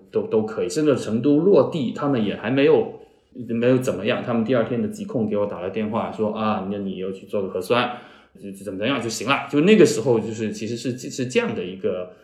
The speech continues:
就哪怕到了三月二十四、五号还是这样一个形式，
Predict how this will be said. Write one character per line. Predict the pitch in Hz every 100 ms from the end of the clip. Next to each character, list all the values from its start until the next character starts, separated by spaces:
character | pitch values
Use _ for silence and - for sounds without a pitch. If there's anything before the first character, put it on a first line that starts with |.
| _
就 | -
哪 | 127
怕 | 151
到 | 165 143
了 | 127
三 | 151 170
月 | 165
二 | 156
十 | 139
四、 | 127 139
五 | 107
号 | 117
还 | 98
是 | 107 160
这 | 123
样 | 139 101
一 |
个 | 101
形 | - 95
式， | - 107